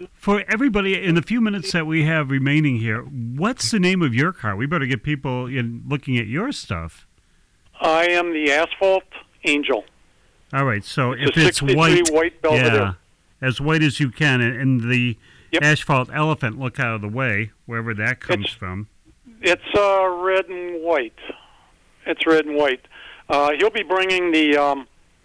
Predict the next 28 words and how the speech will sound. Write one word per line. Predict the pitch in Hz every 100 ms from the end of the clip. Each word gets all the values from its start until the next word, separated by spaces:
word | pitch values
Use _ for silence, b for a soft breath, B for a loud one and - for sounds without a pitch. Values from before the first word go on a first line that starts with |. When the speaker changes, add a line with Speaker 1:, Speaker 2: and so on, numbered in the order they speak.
| _ -
Speaker 2:
he | -
told | 165 190
me | 180
this | 160 147 -
morning | 156 160 151
he'll, | 147 147
he'll | 160 147
be | 156
bringing | 143 156 156 151
the | 127
Gold | 143 139 139
Digger | 131 123 123
to | - 123
Milan. | 127 123 120 117 107 _ _ _ -
Speaker 1:
He | 170
better. | 131 135 220 185
Speaker 2:
'Cause | 143
he |
knows | 147 139
you | 143
guys | 139 139 -
like | 139 139 135
it. | 123 -
Speaker 1:
<laughs> | 262 139
Speaker 2:
Yeah. | 139 139 226
Speaker 1:
He | 208 175
had | 170 151 120
better. | 170 180 180 98 92